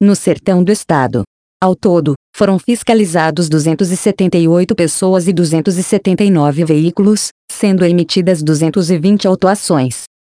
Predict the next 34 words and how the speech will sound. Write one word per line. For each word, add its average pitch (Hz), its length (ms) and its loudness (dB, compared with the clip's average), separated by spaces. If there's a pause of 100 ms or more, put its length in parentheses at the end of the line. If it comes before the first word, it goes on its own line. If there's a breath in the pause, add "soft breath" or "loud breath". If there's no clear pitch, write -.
(120)
Destacam-se 202 800 0
quarenta 180 400 0
e 185 80 0
dois 175 280 0
autos 185 340 -2
por 185 180 0
emissão 165 400 0
de 190 100 0
poluentes 165 600 0
em 165 100 2
desacordo 175 640 0
com 196 180 0
a 190 60 2
norma, 123 380 0 (180)
três 220 300 0
por 196 120 -2
exercício 170 600 0
irregular 180 540 0
da 170 100 0
profissão, 147 600 -2 (200)
três 226 260 0
crimes 190 440 0
fiscais 185 560 -2
e 208 80 2
a 185 40 0
apreensão 202 480 0
de 175 120 0
uma 185 160 2
arma 180 340 0
de 170 80 -2
fogo 226 380 0
e 233 80 2
dezesseis 170 600 0
munições. 185 680 -2